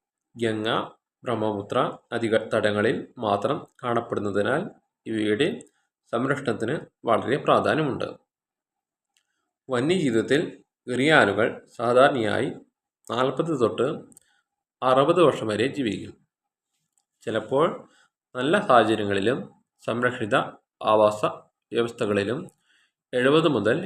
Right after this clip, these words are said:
എൺപത് വർഷം വരെ ജീവിക്കാൻ ഇവയ്ക്ക് കഴിയും. തടവുപിടുത്ത സാഹചര്യങ്ങളിൽ ഭക്ഷണം, സുരക്ഷ,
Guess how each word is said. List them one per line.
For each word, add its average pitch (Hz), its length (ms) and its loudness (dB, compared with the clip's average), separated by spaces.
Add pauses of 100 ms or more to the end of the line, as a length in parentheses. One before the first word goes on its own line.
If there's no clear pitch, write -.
(200)
എൺപത് 123 360 0
വർഷം 123 260 2
വരെ 110 200 -2 (200)
ജീവിക്കാൻ 113 360 -4 (120)
ഇവയ്ക്ക് 110 300 -6
കഴിയും. 113 360 0 (600)
തടവുപിടുത്ത 156 640 0 (240)
സാഹചര്യങ്ങളിൽ 107 680 -4 (340)
ഭക്ഷണം, 120 400 -8 (240)
സുരക്ഷ, 113 340 -8